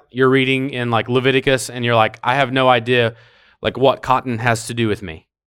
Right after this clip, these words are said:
Right? Well, even in a book like this, you know, we can make application, but we may find it difficult to be like, "Okay, well, yeah, I understand that you're preaching this and you're exposing the way that this, like, makes sense to me,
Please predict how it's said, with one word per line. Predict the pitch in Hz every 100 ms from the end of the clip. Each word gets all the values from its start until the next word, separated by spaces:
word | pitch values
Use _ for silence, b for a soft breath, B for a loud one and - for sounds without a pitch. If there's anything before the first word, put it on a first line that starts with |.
| _ _ _ _ _ _ _ _ _ -
Right? | 131 131 151
Well, | 151 151 -
even | 190 233 269
in | 202
a |
book | 151 156 156
like | 123
this, | 120 160 139 - - _ -
you | 151
know, | 147
we | 180
can | 214
make | 175 151
application, | 131 120 117 101 175 226 - 107 98 135 _ _ _ _ _ _ _
but | 180 185
we | 185
may | 190 190
find | - 214 202
it | 143
difficult | 170 190 165 160
to | 147
be | 147
like, | 143
"Okay, | 165 190
well, | 170 170 165 - -
yeah, | 196 170 -
I | - 190
understand | 214 185 - 175 147
that |
you're | 147 143
preaching | - 208 180 185
this | 170 165 160
and | 151
you're | 151 156
exposing | 135 - - 170 170 160 156 151
the | 139
way | 139 139
that | 131 117
this, | 135 127 -
like, | 127 120
makes | 135 123 -
sense | 185 196 -
to | 139
me, | 131 120